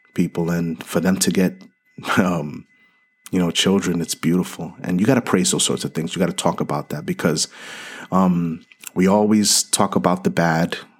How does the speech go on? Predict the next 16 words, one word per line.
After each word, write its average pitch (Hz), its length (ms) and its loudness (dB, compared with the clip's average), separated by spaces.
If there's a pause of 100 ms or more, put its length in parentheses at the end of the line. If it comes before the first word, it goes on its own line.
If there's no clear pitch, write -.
(400)
but 85 120 4
we 90 100 0
should - 160 0
also 90 340 2
talk - 300 -4
about 80 240 -4
the - 80 -4
good. - 440 -6 (140)
Spread - 380 0
the 85 60 -2
good 85 260 -2
vibes, 76 480 -4
spread - 360 0
the - 80 -2
good 78 300 -2
word. 73 480 -6